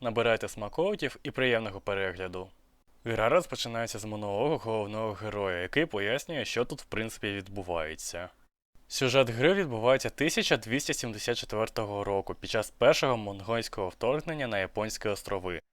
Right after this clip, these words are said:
Раптом що, таких було два, але японці доволі швидко, хоч і не без труда, відбили їх обидва. Головного героя звуть Джин Сакай.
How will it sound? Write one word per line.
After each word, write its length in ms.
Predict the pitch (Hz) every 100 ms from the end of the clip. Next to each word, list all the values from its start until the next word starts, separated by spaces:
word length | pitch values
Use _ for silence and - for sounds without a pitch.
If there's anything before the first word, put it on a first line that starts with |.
| -
Раптом 300 | 120 135 139
що, 200 | 123 196
таких 280 | 160 131 113
було 240 | 117 98
два, 340 | 95 104 143 -
але 180 | 127 113
японці 440 | 101 - 143 -
доволі 300 | 107 104 98
швидко, 460 | - 151 233 - 147
хоч 220 | 127 -
і 40 |
не 100 | 107
без 200 | 90 98
труда, 380 | - 104 104 160
відбили 520 | 160 107 95 123 131
їх 200 | 110 104
обидва. 520 | 98 92 95 85 85 82 _ -
Головного 640 | 120 143 156 160 170 156
героя 480 | 135 139 143 190 202
звуть 300 | 120 151 131
Джин 180 | 135 135
Сакай. 540 | - 113 107 90 -